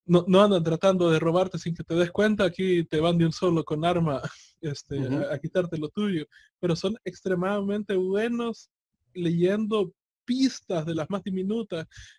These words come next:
Speaker 1: Entonces, por ejemplo, este, tienes que desarrollar formas creativas para,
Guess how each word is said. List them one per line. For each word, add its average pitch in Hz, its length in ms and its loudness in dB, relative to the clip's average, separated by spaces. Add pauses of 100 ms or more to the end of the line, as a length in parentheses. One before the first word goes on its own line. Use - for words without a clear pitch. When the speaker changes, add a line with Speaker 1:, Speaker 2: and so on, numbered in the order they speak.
Speaker 1:
Entonces, 180 400 -4
por 185 160 -2
ejemplo, 185 480 -2 (1000)
este, 175 360 0
tienes 185 280 0
que 196 120 2
desarrollar 180 640 0 (460)
formas 202 380 0
creativas 196 680 -2 (540)
para, 151 460 2